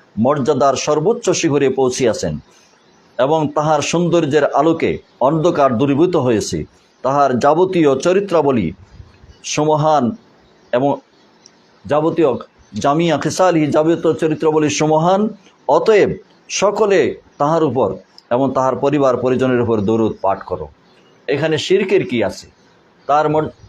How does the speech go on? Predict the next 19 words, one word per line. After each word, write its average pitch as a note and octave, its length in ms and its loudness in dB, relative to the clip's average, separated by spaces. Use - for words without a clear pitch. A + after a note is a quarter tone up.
উত্তম F3 360 -2
গুণাবলীর D#3+ 480 0
মাধ্যমে C#3+ 400 0
তিনি D#3+ 220 -2
উচ্চ D3+ 200 -4
শিখরে C#3+ 340 -2
আরোহণ B2+ 340 0
করেছেন। G2+ 400 -4
এই C#3 180 -4
কথাটা C3 280 -2
তিনি B2 200 -2
ধরেন A2 280 0
যে A2+ 100 -2
নিজের C#3+ 340 0
গুণাবলীর C3 400 0
মাধ্যমে B2+ 340 -2
তো B2+ 160 0
আরোহণ A#2 220 0
করেছেন, G2+ 420 -4